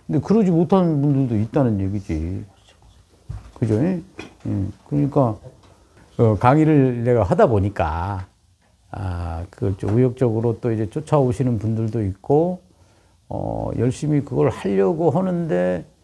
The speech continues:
기초가 안 돼가지고, 어, 그래서 난, 나 딴에는 생각한 게, "아, 나는 그냥 쭉 뭐 이렇게 강의를 하고," 어,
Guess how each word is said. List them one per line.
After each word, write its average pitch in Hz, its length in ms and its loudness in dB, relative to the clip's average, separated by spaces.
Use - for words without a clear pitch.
기초가 190 400 6
안 139 160 4
돼가지고, 131 640 0
어, 98 320 -2
그래서 180 320 2
난, 156 440 2
나 113 160 2
딴에는 170 440 4
생각한 160 440 0
게, 147 80 2
"아, 139 80 2
나는 123 320 0
그냥 127 280 -2
쭉 - 160 -10
뭐 113 360 -2
이렇게 123 320 -2
강의를 113 360 2
하고," 131 520 0
어, 98 300 -8